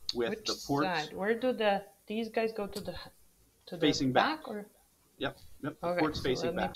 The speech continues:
Speaker 1: So that has the vertical cord wrap, which is really nice because it won't pull out, but also therefore is hard to plug back in. But anyway, that's the scope.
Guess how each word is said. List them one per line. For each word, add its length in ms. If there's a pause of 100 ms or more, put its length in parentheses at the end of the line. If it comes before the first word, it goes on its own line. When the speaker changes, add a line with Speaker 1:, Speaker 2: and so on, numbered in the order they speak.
(140)
Speaker 1:
So 120
that 160
has 260
the 120
vertical 480
cord 320
wrap, 260 (140)
which 260
is 300
really 320
nice 560 (580)
because 220
it 80
won't 200
pull 140
out, 320
but 300
also 560
therefore 440
is 120
hard 160
to 40
plug 220
back 200
in. 80 (120)
But 140 (280)
anyway, 280
that's 180
the 80
scope. 260